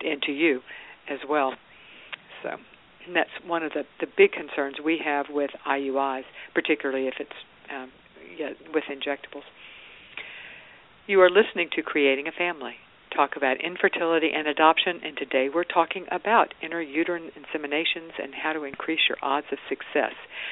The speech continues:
We are really glad to have you with us. We primarily keep in touch with our audience through our weekly e-newsletter. We have two newsletters, one for infertility and one for adoption. They both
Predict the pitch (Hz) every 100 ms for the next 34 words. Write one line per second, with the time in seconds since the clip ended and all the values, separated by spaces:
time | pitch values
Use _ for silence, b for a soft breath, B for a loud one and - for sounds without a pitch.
0 | B B B - 233 151 139 139 139 -
1 | 127 131 - 156 151 160 190 233 339 -
2 | B B B B - 175 - - 220 208
3 | 170 156 147 - 131 151 139 175 165 -
4 | 151 143 - 135 147 214 - - 151 143
5 | 135 135 143 170 - 170 - 160 143 147
6 | - 151 180 262 - 160 151 156 139 -
7 | - - 311 226 - 151 - 143 214 -
8 | 143 143 151 - 143 139 147 156 156 147
9 | 151 233 277 139 135 135 135 143 131 127
10 | 131 - 113 135 131